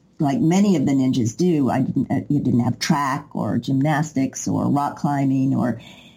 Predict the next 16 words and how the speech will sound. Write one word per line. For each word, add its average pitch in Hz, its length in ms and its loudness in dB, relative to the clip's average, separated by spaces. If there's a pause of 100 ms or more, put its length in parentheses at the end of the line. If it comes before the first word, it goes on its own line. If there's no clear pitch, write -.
(120)
any 214 280 4
of 185 120 4
these 175 260 2
things 185 300 4
where 160 120 2
you 160 160 4
learn 165 600 4
swing 165 480 0
and 156 120 2
release 151 580 2
or 135 80 2
you 139 160 2
learn 139 440 2
grip 151 260 0
strength. 107 560 0
So, 151 360 -2